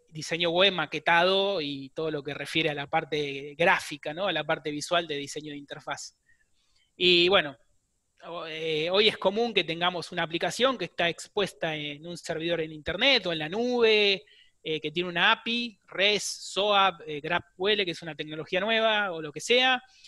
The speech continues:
con una capa de datos que se conecta a una base de datos.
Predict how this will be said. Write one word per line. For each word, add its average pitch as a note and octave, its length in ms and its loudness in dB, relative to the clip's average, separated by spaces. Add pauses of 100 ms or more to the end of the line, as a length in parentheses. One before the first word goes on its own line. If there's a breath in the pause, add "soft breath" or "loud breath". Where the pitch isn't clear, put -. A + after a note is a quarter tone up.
(200 loud breath)
con D#3+ 160 -14
una E3 160 -4
capa E3+ 280 2
de E3+ 60 4
datos G#3+ 280 4
que E3+ 80 -8
se E3 100 -10
conecta D#3+ 300 -8
a - 20 -10
una E3 60 -4
base D#3+ 240 -2
de D#3+ 40 -2
datos. D3+ 320 -8